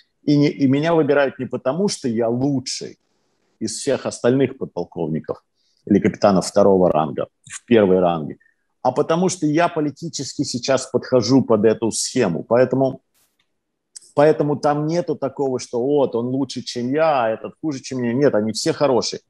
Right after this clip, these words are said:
Но на сегодняшний день, на вот этот момент нужен вот этот.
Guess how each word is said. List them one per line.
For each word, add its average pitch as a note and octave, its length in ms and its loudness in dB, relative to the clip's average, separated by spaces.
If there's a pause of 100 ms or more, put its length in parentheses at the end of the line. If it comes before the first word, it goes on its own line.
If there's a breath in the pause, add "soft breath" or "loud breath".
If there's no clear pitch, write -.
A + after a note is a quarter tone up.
(280)
Но C3 100 0
на D3+ 140 0
сегодняшний D#3 640 -2
день, F#3 220 0
на C3 100 -2
вот A#2 180 -4
этот A#2+ 280 -2
момент B2 380 -4
нужен C3+ 340 -4
вот A#2+ 200 -4
этот. - 280 -4